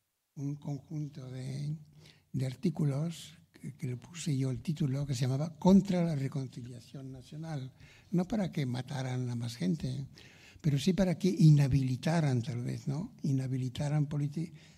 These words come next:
políticamente, pues, a tanta gente que luego continuó su carrera, todos los ministros de Suárez, etcétera. Todo esto ha continuado. Y es muy, y es muy, esto nos ha afectado a mucha gente que yo veo que son aquí un poco mayores,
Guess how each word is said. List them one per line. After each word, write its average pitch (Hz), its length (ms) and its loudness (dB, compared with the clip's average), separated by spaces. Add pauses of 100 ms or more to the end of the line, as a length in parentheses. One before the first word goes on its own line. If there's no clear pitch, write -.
(140)
políticamente, 151 800 -10
pues, 147 320 -8
a 135 100 -6
tanta 139 440 -2
gente 135 420 0
que 143 120 -4
luego 127 420 -2
continuó 123 840 -2 (560)
su 120 420 -2 (160)
carrera, 127 720 -4 (720)
todos 139 200 -2
los 135 220 -4
ministros 127 640 0
de 127 100 -4
Suárez, 156 540 -2
etcétera. 143 440 -6
Todo 151 160 -2
esto - 220 -4
ha 151 140 -2
continuado. 147 760 -2 (480)
Y 151 120 4
es 156 100 4
muy, 156 280 6
y 147 220 0
es 135 100 -2
muy, 143 520 2 (240)
esto 226 220 0
nos 202 140 4
ha 160 60 4
afectado 147 880 -2
a - 80 -16
mucha 127 340 -4
gente 123 400 -2
que 120 120 -8
yo 120 120 -6
veo 123 240 -8
que 139 100 -14
son 131 220 -6
aquí 113 180 -8
un 127 100 -4
poco - 240 -10
mayores, 135 600 -6